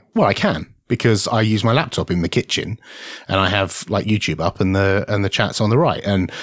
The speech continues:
yeah, okay, my laptop keyboard gets covered in gunk because I'm cooking something and I want to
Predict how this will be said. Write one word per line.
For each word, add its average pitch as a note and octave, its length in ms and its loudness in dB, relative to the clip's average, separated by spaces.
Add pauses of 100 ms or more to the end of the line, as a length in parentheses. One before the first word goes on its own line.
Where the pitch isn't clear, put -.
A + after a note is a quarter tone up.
(120)
yeah, G#2 200 4
okay, F#2 260 0
my F2 260 0 (580)
laptop G#2 380 -2
keyboard E2 300 0
gets - 180 -6
covered F2+ 240 0
in E2 160 -2
gunk F2 380 -2
because F2 440 -4
I'm F2 180 -4
cooking E2 420 -4
something F2+ 480 -2
and F2+ 100 0
I F2+ 140 2
want F#2 380 0
to E2+ 200 0